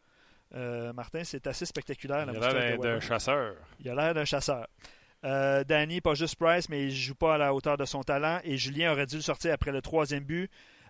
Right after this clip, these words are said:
Speaker 1: Euh, il
Speaker 2: En
Speaker 1: vou-,
Speaker 2: première période.
Speaker 1: en première période, on voyait qu'il était pas dans son assiette. Ça aurait changé le tempo. L'entraîneur a fait une erreur là-dessus, et que dire de la défensive ? Euh, mais Danny répond bien à la question. C'est pas seulement la faute de Price, puis c'est bien expliqué dans son, euh, dans
Speaker 2: Non,
Speaker 1: son
Speaker 2: puis c'est de
Speaker 1: commentaire.
Speaker 2: ça qu'on parle aussi, hein.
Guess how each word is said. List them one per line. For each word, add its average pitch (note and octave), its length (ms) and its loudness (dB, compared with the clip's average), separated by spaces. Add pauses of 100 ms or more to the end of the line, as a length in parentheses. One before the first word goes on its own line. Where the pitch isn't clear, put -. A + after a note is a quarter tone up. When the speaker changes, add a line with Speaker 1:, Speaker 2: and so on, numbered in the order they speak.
Speaker 1:
Euh, B2 160 -2
il B2 140 0 (100)
Speaker 2:
En A#2+ 80 -2
Speaker 1:
vou-, A2+ 60 -2
Speaker 2:
première A2+ 260 -2
période. G#2 280 -4
Speaker 1:
en C#3 100 0
première C#3+ 260 0
période, D#3 420 2
on C#3 80 0
voyait C3+ 240 0
qu'il D3 100 -8
était C3 120 -6
pas C#3 100 -4
dans C3+ 100 -4
son C3 180 -8
assiette. D3+ 420 -4 (280)
Ça C3 180 -8
aurait B2+ 140 -4
changé C3 300 -2
le C3+ 140 0
tempo. C3+ 400 -4
L'entraîneur C3 420 -4
a B2+ 80 0
fait C3 140 -6
une C3+ 80 -6
erreur D3 240 2
là-dessus, C#3+ 340 -2
et C#3+ 60 -4
que - 80 -4
dire C3+ 240 -2
de C#3 80 0
la C3 160 -2
défensive ? C#3 760 -6 (580)
Euh, A2+ 540 -8
mais B2+ 640 -4
Danny C#3+ 280 -2
répond E3 420 -2
bien D#3+ 180 -2
à - 20 0
la D#3+ 120 0
question. F#3 400 -4
C'est - 200 -6
pas - 180 -2
seulement D3+ 320 -2
la D3+ 100 0
faute C#3+ 180 -4
de C#3 60 -2
Price, D3+ 420 -4
puis - 160 -14
c'est A#2+ 220 -8
bien B2 240 -8
expliqué - 420 -12
dans C#3 180 -8
son, B2 360 -10
euh, A2 200 -8
dans C3 100 -4
Speaker 2:
Non, C3 40 0
Speaker 1:
son B2+ 120 -6
Speaker 2:
puis B2+ 80 -6
c'est C3 60 -2
de B2 60 0
Speaker 1:
commentaire. A#2+ 260 0
Speaker 2:
ça C3 60 2
qu'on B2 160 -2
parle A2+ 220 -2
aussi, - 260 -10
hein. G2 80 -18